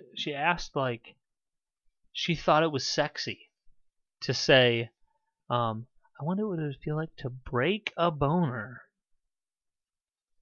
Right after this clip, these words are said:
Something like that. The quote had "break a boner" in it, and she thought she was being sexy 'cause she's a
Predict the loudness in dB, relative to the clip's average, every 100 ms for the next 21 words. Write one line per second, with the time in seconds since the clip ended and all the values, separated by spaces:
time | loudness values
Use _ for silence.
0 | _ _ _ _ _ _ 2 4 4 2
1 | 4 6 6 6 4 6 2 6 6 6
2 | 6 4 4 2 4 6 4 6 4 4
3 | 4 4 4 2 0 -2 -4 -2 6 6
4 | 6 0 2 0 0 2 2 2 -4 -2
5 | -4 -2 0 -2